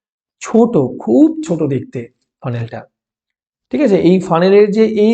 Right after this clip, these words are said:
দিকটা আছে না, ফানেলের যে এই দিকটা আছে, এই যে দিকটা আছে উপরের দিকটা, এই দিকটা বুকে ঠেকায়।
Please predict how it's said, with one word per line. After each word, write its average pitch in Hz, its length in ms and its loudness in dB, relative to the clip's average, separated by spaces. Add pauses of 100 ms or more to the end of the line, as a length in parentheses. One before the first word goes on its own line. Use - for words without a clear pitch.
দিকটা 190 360 0
আছে 175 200 0
না, 269 140 2 (560)
ফানেলের 196 380 2
যে 226 220 0
এই 202 280 2
দিকটা 196 440 -2
আছে, 196 280 0
এই 196 220 4
যে 208 100 0
দিকটা 185 380 0
আছে 170 220 0
উপরের 185 460 2
দিকটা, 165 320 0 (400)
এই 220 200 4
দিকটা 233 300 2
বুকে 190 300 0
ঠেকায়। 151 340 0